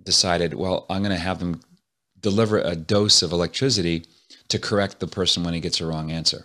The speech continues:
And so it went from, like, fifteen volts all the way to four hundred plus volts to severe shock. And before he did any of this, he did a little poll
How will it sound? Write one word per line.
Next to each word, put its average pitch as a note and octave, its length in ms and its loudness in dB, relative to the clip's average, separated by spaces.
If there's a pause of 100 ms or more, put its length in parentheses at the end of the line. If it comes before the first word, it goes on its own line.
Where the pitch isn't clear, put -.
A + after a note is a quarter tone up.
(840)
And F#2 100 0
so F2+ 260 4
it E2+ 120 -4
went F#2+ 140 -2
from, F2 160 -4
like, E2 140 -4 (100)
fifteen F#2+ 280 -2
volts E2+ 260 0
all F2+ 140 0
the F2+ 120 0
way E2+ 60 2
to E2+ 80 -2
four F2 240 -4
hundred D#2+ 300 -6
plus D#2 220 -2
volts D2+ 460 -2 (300)
to F2+ 100 0
severe E2+ 420 2
shock. - 460 -6 (720)
And G2 120 0
before D#3 280 2
he D#3 80 4
did G#2+ 280 4
any D3 280 2
of E2 80 0
this, D#2 240 2
he G2 80 -2
did F#2+ 160 0
a F2+ 80 -2
little G2 180 -2
poll F2 560 0